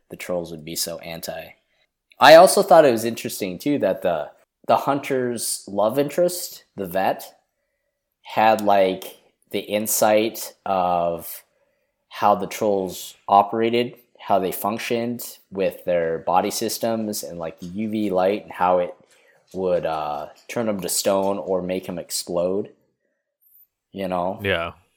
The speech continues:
Speaker 1: I thought that was pretty interesting, giving that explanation, 'cause before it's just like,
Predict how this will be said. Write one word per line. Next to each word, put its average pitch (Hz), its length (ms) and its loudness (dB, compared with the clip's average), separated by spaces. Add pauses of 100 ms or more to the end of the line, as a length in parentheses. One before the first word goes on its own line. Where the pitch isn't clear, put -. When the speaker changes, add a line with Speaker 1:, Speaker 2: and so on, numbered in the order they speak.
(720)
Speaker 1:
I - 80 0
thought 107 200 4
that 101 120 4
was 110 180 4
pretty 90 280 -10
interesting, 85 500 -10
giving 92 320 -6
that 90 420 0 (400)
explanation, 90 840 -4
'cause 104 180 -10
before 143 400 6
it's 98 180 -2
just - 200 -6
like, 85 200 -6